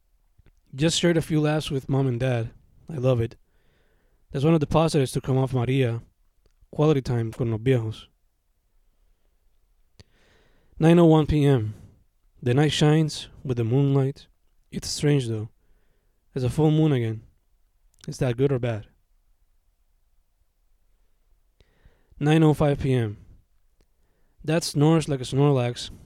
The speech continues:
I do too. Inheritance, I guess. I've seen people use a machine which aids them with their snoring. I wonder what it does exactly. I wonder if I'll have to use one someday. If I marry Michelle, I might have to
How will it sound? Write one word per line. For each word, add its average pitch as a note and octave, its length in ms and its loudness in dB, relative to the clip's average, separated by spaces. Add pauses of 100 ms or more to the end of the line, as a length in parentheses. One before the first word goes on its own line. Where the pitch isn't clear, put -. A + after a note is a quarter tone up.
(220)
I C3 160 -2
do C3 160 0
too. B2+ 380 -2 (420)
Inheritance, A#2+ 600 0
I G#2+ 80 -4
guess. A2+ 280 -6 (760)
I've D3 140 -2
seen C#3+ 120 4
people D3 220 0
use D3+ 220 2
a C#3+ 80 2
machine D#3+ 480 2
which C3+ 240 -2
aids D#3 440 -6
them C3 400 -2
with A#2+ 140 -4
their A#2+ 140 -6
snoring. A#2 500 -4 (1120)
I - 20 -2
wonder D3 200 4
what D#3+ 140 4
it C#3 80 2
does D3 160 4
exactly. A#2 500 -2 (640)
I A#2+ 80 -6
wonder D3+ 400 2
if C3 160 -2
I'll A#2+ 80 -2
have C3 180 -2
to - 100 -6
use C#3 440 -2
one A#2+ 300 -2
someday. A2+ 520 -4 (720)
If B2 140 -4
I A#2+ 40 0
marry D3+ 220 2
Michelle, D#3 380 2
I C#3+ 80 -2
might C3+ 180 -2
have C3+ 220 -2
to B2 480 -2